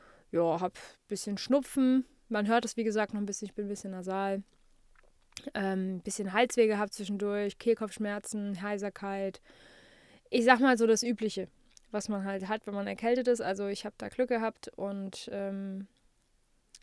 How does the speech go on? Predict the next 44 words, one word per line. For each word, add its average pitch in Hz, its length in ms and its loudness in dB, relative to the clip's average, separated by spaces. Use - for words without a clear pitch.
gelte 233 580 2
ab 202 160 -10
p-, 226 120 -12
p-, 226 300 -4
nächster 220 420 -2
Woche 226 320 0
oder 220 160 -2
so. 220 240 0
Ich 196 120 -8
weiß 202 140 -8
gar 202 120 -4
nicht, 190 100 -10
wie 208 60 -6
das 196 160 -6
genau 196 200 -6
gehandelt 196 260 -8
wird. 208 100 -6
Aber 285 200 6
auf - 80 0
jeden 247 160 6
Fall 226 160 2
gelte 202 240 -2
ich - 80 -8
als 190 180 -6
genesen. 202 520 -4
Was 220 340 4
ich - 300 -2
auch 208 160 0
sagen 208 340 2
muss, 202 340 -4
mich 196 220 -4
sehr 190 240 -2
freut. - 500 4
<laughs> - 720 -2
Denn 220 400 4
ich - 120 -6
weiß 220 160 4
nicht, 214 140 2
ich 220 40 -2
hab 214 120 -4
das 208 100 -6
im 196 100 -6
Podcast, 202 380 -6
klar, 196 340 -2